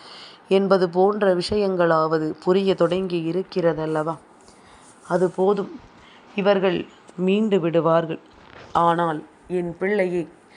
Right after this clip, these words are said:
உன்னால் ஒரு பொழுதுமே இவர்கள் உனக்கு செய்த பாவத்தை மறக்க முடியவில்லை. தன்னையும் ஒரு உயிர் என்று நினைக்காமல் தன்னை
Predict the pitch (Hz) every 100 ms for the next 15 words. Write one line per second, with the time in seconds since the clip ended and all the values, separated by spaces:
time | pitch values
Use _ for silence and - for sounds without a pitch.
0 | - - - 190 196 196 185 175 170 196
1 | 226 208 196 185 180 170 104 - - -
2 | 165 175 175 165 156 156 170 160 - 165
3 | - 185 214 202 190 175 185 190 - 175
4 | 165 165 165 208 202 185 165 156 156 160
5 | 160 180 175 - - - - - - -
6 | - - - - - 185 185 220 226 208
7 | 185 - - 185 180 175 185 220 214 196
8 | 175 170 170 196 196 185 170 165 - -
9 | - - - - - - - 180 190 180